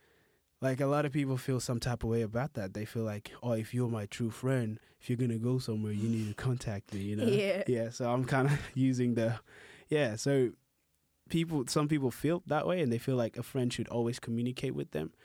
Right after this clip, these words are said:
Speaker 1: But I feel like once you develop that friendship with someone, you don't really need to get to that level of, like, you have to text them every day or
Speaker 2: Yeah.
Speaker 1: communicate, 'cause that friendship is, like, you know, the friendship bond, it should be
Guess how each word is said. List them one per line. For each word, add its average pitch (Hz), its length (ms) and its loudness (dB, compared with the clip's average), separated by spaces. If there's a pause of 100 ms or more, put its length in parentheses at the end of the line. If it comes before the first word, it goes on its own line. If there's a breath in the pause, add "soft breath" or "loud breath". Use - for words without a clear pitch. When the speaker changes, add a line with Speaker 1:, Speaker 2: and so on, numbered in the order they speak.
(160 loud breath)
Speaker 1:
But 120 120 -4
I 127 80 0
feel 135 180 -2
like 123 300 -2 (280)
once 131 220 0
you 131 80 -2
develop 113 400 0
that 107 140 -6
friendship 117 400 -10
with - 100 -14
someone, 120 380 -4
you 113 100 0
don't 123 180 0
really 123 280 0
need 113 240 -4
to 117 100 -6
get 104 240 -6
to - 80 -8
that 98 200 -6
level 107 280 -6
of, 101 320 -10 (500 soft breath)
like, 98 280 -8
you 113 80 -6
have 107 180 -6
to 101 80 -8
text - 340 -10
them 107 140 -8
every 104 240 -8
day 104 200 -8
or 98 140 -8
Speaker 2:
Yeah. 117 100 -4
Speaker 1:
communicate, 113 540 -6
'cause 101 200 -10
that 104 180 -8
friendship 110 460 -10
is, 101 160 -12
like, 101 260 -14
you 110 60 -10
know, 101 80 -10
the 104 120 -10
friendship 110 460 -10
bond, 110 320 -6
it 120 100 -10
should 101 240 -10
be 101 220 -10